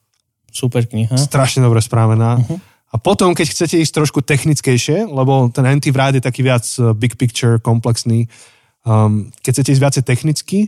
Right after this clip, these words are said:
Speaker 2: a premýšľať aj nad tým, že ako komunikovať evanjelium, tak vyšla zaujímavá knižka, už som ju minule tuším spomínal,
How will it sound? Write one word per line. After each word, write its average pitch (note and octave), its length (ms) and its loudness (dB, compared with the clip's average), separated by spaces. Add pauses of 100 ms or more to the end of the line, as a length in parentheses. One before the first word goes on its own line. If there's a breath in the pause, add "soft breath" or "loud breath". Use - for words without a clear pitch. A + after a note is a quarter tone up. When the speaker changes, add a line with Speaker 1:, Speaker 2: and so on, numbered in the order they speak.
(420 soft breath)
Speaker 2:
a B2+ 180 0
premýšľať D3+ 460 0
aj C#3+ 80 2
nad C3+ 160 0
tým, C#3+ 160 0
že C3 100 2
ako B2+ 220 0
komunikovať C3+ 880 0
evanjelium, A#2 560 2 (400 soft breath)
tak B2+ 160 0
vyšla D3+ 300 0
zaujímavá E3+ 340 0
knižka, C3+ 400 -2
už B2+ 140 2
som C3+ 100 0
ju B2 60 4
minule B2+ 260 2
tuším A2+ 220 -4
spomínal, A#2+ 580 0